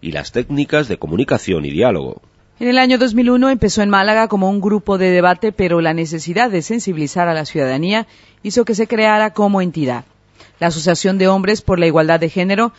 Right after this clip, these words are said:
Speaker 2: trabaja desde entonces por una sociedad más igualitaria entre hombres y mujeres, por cambiar los roles tradicionales de masculinidad y para denunciar la pasividad de muchos hombres ante la violencia de género.
Speaker 1: Existen también iniciativas en América Latina como la de la Ruta Pacífica de Mujeres.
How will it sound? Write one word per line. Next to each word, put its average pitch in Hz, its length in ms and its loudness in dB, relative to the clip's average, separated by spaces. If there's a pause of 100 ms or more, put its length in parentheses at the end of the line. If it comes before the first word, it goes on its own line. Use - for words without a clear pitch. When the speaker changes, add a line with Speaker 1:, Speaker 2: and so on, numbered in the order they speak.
(260)
Speaker 2:
trabaja 185 400 0
desde 214 220 0
entonces 185 440 -2
por 185 160 -2
una 185 200 -2
sociedad 185 420 -2
más 185 200 -4
igualitaria 185 600 0
entre 160 240 -2
hombres 160 260 -4
y 180 60 -4
mujeres, 202 500 -2 (380)
por 175 160 2
cambiar 175 320 0
los 196 160 0
roles 202 240 -2
tradicionales 156 640 -4
de 151 100 -2
masculinidad 151 800 0 (360)
y 160 100 -8
para 143 200 2
denunciar 143 480 0
la 226 140 -4
pasividad 180 480 -2
de 156 80 -4
muchos 147 320 -8
hombres 185 340 -4 (220)
ante 185 260 -4
la 185 140 2
violencia 175 440 -2
de 165 120 -2
género. 123 420 -8 (340)
Speaker 1:
Existen 131 480 -2
también 127 340 2
iniciativas 127 760 0
en 110 160 0
América 110 400 0
Latina 117 440 -2
como 107 360 -4
la 101 180 0
de 98 120 0
la 92 140 -2
Ruta 131 360 -4
Pacífica 127 560 -4
de 123 80 -2
Mujeres. 92 640 -4